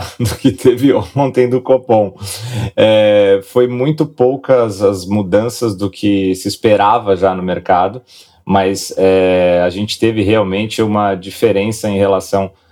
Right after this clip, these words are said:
ao que veio do final do ano passado pra esse, né? Começando pela atualização da conjuntura, né? Os diretores do Banco Central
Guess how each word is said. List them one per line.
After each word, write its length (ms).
ao 180
que 180
veio 380
do 120
final 340
do 100
ano 160
passado 560
pra 260
esse, 300
né? 180
Começando 480
pela 220
atualização 640
da 120
conjuntura, 800
né? 120
Os 120
diretores 400
do 80
Banco 200
Central 440